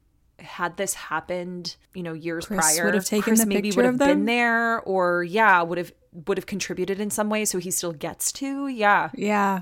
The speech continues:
Speaker 1: For
Speaker 2: There's
Speaker 1: sure.
Speaker 2: just something about it. And they smile.
Speaker 1: I
Speaker 2: And they're
Speaker 1: know.
Speaker 2: just, they have that classic picture that she wanted.
Speaker 1: Yeah.
Speaker 2: The grad in the middle.
Speaker 1: Yeah.
Speaker 2: And then we get the classic, uh,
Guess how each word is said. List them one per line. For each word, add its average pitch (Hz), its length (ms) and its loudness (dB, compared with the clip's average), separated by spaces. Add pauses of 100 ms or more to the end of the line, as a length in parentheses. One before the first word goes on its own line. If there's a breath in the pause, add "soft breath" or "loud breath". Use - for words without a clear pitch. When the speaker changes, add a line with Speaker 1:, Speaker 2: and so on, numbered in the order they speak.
Speaker 1:
For - 120 -20
Speaker 2:
There's 185 60 -12
Speaker 1:
sure. 180 240 -2
Speaker 2:
just 240 120 0
something 208 240 -2
about 202 220 -4
it. 202 180 -4 (160)
And 285 120 2
they 285 140 6
smile. 233 840 2 (200)
Speaker 1:
I 247 120 -14
Speaker 2:
And 277 100 4
they're 277 140 2
Speaker 1:
know. 262 40 0
Speaker 2:
just, - 460 2
they 262 140 2
have 247 220 2
that 247 180 2
classic 214 480 -4
picture 208 340 -2
that 208 160 -2
she 214 220 -2
wanted. 202 560 0
Speaker 1:
Yeah. 185 720 -8
Speaker 2:
The 247 80 0
grad 208 340 0
in 202 120 2
the 208 60 2
middle. 196 520 -2
Speaker 1:
Yeah. 185 500 -6
Speaker 2:
And 226 180 2
then 233 460 2
we 233 140 2
get 233 180 0
the 226 80 -4
classic, 214 640 -2
uh, 196 460 -2